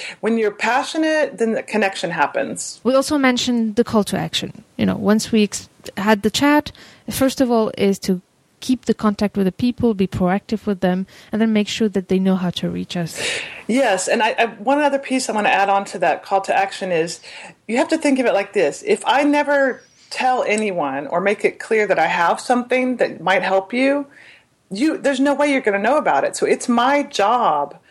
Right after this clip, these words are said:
Speaker 1: to make sure that you at least – know that it's an option. It doesn't mean I'm pushy. It's just an offer, and I'm extending my hand and saying, "Listen, I have this thing. Is this interesting for you?" And then you can simply say yes or no, or, you know, it's, it's just that I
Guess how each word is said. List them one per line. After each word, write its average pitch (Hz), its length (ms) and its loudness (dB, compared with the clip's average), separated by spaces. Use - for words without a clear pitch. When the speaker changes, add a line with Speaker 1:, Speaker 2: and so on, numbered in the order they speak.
Speaker 1:
to - 160 -4
make 208 220 0
sure 175 500 0
that 175 120 -2
you 185 120 0
at 135 80 -2
least – 294 500 -2
know 240 420 2
that 185 140 0
it's 185 120 -2
an - 80 -6
option. 185 480 -2
It - 80 -2
doesn't 349 240 2
mean 285 120 2
I'm 196 120 0
pushy. 311 420 -2
It's 190 160 -2
just - 160 -4
an - 80 -2
offer, 208 360 0
and 185 120 2
I'm 175 160 0
extending 254 420 0
my 233 80 4
hand 214 280 0
and 202 60 -10
saying, 208 160 2
"Listen, 285 240 0
I 185 120 2
have 226 320 0
this 294 180 -2
thing. 170 320 -2
Is 185 140 0
this 262 180 0
interesting 254 440 0
for 180 120 -4
you?" 170 80 2
And 247 200 2
then 294 140 2
you 269 60 -2
can - 320 0
simply 262 320 2
say 214 180 0
yes 190 240 0
or 185 60 0
no, 196 320 2
or, 165 240 0
you 208 120 -2
know, 190 80 2
it's, - 360 -2
it's - 160 -2
just 262 240 0
that 202 180 0
I 196 160 2